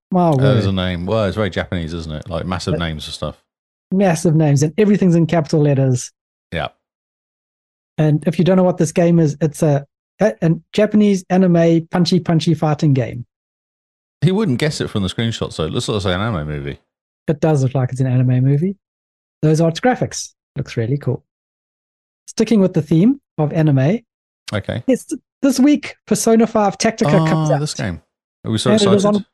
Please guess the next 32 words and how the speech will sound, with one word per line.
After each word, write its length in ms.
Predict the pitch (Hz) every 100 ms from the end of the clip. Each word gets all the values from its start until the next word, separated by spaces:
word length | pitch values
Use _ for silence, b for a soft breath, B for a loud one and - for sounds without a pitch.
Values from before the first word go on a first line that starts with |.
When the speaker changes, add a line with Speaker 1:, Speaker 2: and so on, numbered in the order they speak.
| -
Speaker 1:
Game 220 | 269 294
Pass. 540 | 226 185 113 - - - _
Speaker 2:
Have 120 | 107
you 60 | 120
Speaker 1:
This 80 | 110
is 40 |
Speaker 2:
installed 220 | - 120
it? 20 |
Speaker 1:
exciting. 420 | 156 160 143 127 - _ _ _
Yeah, 180 | - 175
I 40 | 147
have 200 | 165 175
it 100 | 170
pre-installed. 680 | 220 208 - 254 247 240 - _ _ _ _
It's 200 | - 123
Speaker 2:
Oh, 60 | 147
Speaker 1:
waiting 180 | 185 202
Speaker 2:
so 60 | 123
what's 120 | 170
Speaker 1:
for 60 |
Speaker 2:
wrong 80 | 175
Speaker 1:
me. 60 | 202
Speaker 2:
with 40 |
this 80 | 175
page? 360 | - 73 67 - _ _ _
Please 140 | -
reload. 180 | - -
Speaker 1:
Oh, 120 | 180
dear. 280 | 139 120 120 - _ _ _ _
He's 160 | 143 131
broken 340 | - 117 -
it. 160 | 120 -